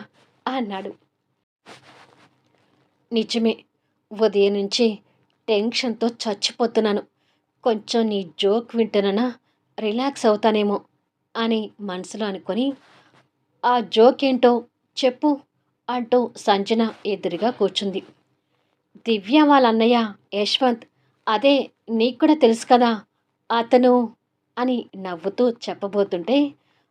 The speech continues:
అది విని సంజన ఆశ్చర్యపోతూ, "జోక్ అని యశ్వంత్ గురించి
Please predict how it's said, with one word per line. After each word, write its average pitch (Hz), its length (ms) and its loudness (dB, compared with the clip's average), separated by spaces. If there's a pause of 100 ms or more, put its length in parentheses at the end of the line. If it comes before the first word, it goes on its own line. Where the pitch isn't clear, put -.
(180)
అది 247 220 -2
విని 240 400 -2 (100)
సంజన 247 640 0 (180)
ఆశ్చర్యపోతూ, 240 920 -4 (580)
"జోక్ 240 520 6
అని 294 380 4 (380)
యశ్వంత్ 294 460 0
గురించి 294 240 -2